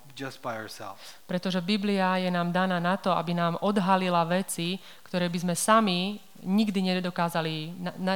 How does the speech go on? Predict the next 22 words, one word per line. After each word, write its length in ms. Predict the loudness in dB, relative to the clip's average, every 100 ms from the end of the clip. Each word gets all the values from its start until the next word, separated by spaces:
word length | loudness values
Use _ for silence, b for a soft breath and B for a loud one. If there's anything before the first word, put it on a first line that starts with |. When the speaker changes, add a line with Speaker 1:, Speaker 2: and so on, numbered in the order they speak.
| -2
Speaker 2:
na 220 | 2 4
ne 160 | 6 4
by 80 | 4
sme 140 | 2
sami 240 | 4 6 6
nikdy 480 | 4 4 2 0 0
nedokázali 640 | 0 0 2 0 0 -2 -4
prísť. 480 | -6 -6 -8 -14 -20 -14 -10
Speaker 1:
And 80 | -2
it's 80 |
always 320 | 0 2 0 -2
a 80 |
mistake 640 | -4 -6 -6 -4 -4 -8 -14 -20 -18
Speaker 2:
A 160 | -6 -2
je 140 | -2 0
to 300 | 0 0 0
chybou 560 | -2 0 0 0 -2 -8 -16 -14
Speaker 1:
to 40 |
think 280 | -8 -8 -4
you 80 | -4
understand 640 | -2 -4 -4 -4 -2 -2 -4
something 400 | -8 -8 -10 -12